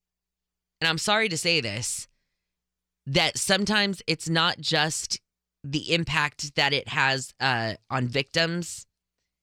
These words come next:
that a district attorney's, um, ideas or his policies have. It's when it starts impacting money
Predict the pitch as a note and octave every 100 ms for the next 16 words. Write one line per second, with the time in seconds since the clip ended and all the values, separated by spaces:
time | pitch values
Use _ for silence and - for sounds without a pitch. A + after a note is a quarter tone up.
0 | _ _ - D3 C3+ C3 D3+ D#3+ C#3+ C#3
1 | - D3+ C#3+ B2+ A#2+ A#2 - - _ _
2 | - G#2+ G#2 G2 E2 F2+ - - _ B2
3 | B2+ C3 B2+ B2 B2 A#2+ - A2+ G#2 F#2+
4 | G#2+ C3 G#2+ G2+ G2 - C#3 B2 C3 C3+
5 | B2 A#2 - D3 C3 C3+ - - _ _
6 | _ _ - C#3 C3 C#3+ E3+ - D#3+ C#3+
7 | - B2 A2 A2 A#2+ B2 D3 C#3 E3+ D3+
8 | G#2 -